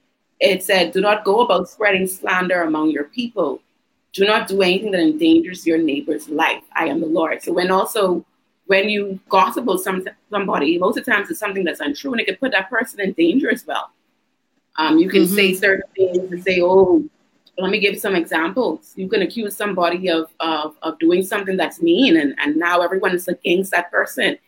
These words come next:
Speaker 1: They wanna hurt that person. And really, that's not even the case.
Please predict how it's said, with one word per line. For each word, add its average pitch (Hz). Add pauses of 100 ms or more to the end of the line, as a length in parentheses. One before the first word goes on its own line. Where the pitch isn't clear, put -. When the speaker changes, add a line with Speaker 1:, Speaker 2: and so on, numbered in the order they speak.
Speaker 1:
They 170
wanna 165
hurt 262
that 175
person. 160 (520)
And 180
really, 196
that's 196
not 180
even 175
the 165
case. -